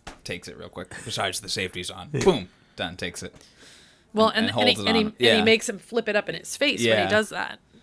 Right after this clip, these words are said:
Speaker 3: Like, "Look, your safety's not on, but in the meantime, I've got you,
Speaker 1: Yeah.
Speaker 3: and I've got the gun."
Speaker 1: Um, sorry, I was just making sure it didn't, you, when you hit the microphone. It's all good.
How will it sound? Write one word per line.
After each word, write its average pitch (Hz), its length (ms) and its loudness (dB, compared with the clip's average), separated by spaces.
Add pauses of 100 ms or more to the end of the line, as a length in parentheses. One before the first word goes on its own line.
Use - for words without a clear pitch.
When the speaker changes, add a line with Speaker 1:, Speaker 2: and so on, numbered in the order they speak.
(220)
Speaker 3:
Like, 185 380 0
"Look, 247 360 2
your 202 120 -6
safety's 240 440 0
not 170 140 -2
on, 160 240 -4
but 170 140 -4
in 160 40 -8
the 165 60 -8
meantime, 170 500 -6 (140)
I've 165 220 0
got 180 240 4
you, 175 260 -4
Speaker 1:
Yeah. 190 260 2
Speaker 3:
and 190 220 4
I've 165 100 2
got 165 140 -2
the 156 80 -8
gun." 175 320 -6 (1300)
Speaker 1:
Um, 95 580 -4 (920)
sorry, - 180 -14
I 82 40 -12
was 85 80 -16
just - 140 -18
making 110 220 -14
sure - 140 -16
it - 60 -20
didn't, - 240 -16 (320)
you, - 120 -16
when - 120 -16
you 78 120 -14 (160)
hit - 100 -18
the - 60 -20
microphone. - 440 -18
It's - 100 -14
all 98 100 -6
good. 95 160 -16